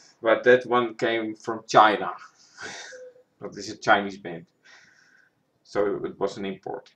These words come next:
So that's the, the unboxing of a not game related thing, but well, one of my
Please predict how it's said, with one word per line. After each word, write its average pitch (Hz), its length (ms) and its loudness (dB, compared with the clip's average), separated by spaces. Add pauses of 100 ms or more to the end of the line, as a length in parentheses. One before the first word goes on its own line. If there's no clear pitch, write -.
(3750)
So 131 960 4
that's - 540 -2
the, 104 440 -2
the 85 220 -4 (340)
unboxing 131 720 -6
of - 440 -14
a 101 120 -4
not 127 380 -4
game 123 260 0
related 101 560 -2
thing, 107 360 -8
but 95 240 -4
well, 95 180 0
one 95 220 -4
of - 120 -14
my - 120 -12